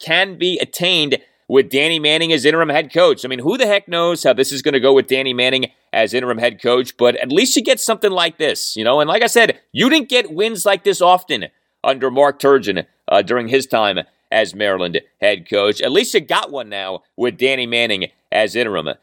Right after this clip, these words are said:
head coach. Uh, Maryland now does not have a game until Tuesday night, December twenty-eighth, when the Terps will host Loyola of Maryland at eight thirty.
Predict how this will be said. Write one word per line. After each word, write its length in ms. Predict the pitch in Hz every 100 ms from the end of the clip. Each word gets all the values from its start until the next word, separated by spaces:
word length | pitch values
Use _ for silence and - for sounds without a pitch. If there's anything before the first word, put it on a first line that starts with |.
| _ -
head 320 | 101 87 -
coach. 420 | 90 65 64 - 95
Uh, 100 | 98
Maryland 460 | 113 165 185 160
now 140 | 147 147
does 180 | 113
not 160 | 139 143
have 160 | 139 127
a 60 |
game 320 | 107 127 131
until 320 | 120 110 110 110
Tuesday 400 | - 165 139 135
night, 200 | 139 -
December 320 | 117 151 139
twenty-eighth, 640 | - 151 147 165 147 - _
when 160 | 113 127
the 100 | 117
Terps 300 | - 135 -
will 80 | 107
host 340 | 120 123 -
Loyola 540 | 117 110 113 127 131 117
of 100 | 87
Maryland 540 | 113 110 90 80 78 - _ _
at 240 | - 101 92
eight 260 | 113 104 -
thirty. 400 | 120 107 80 76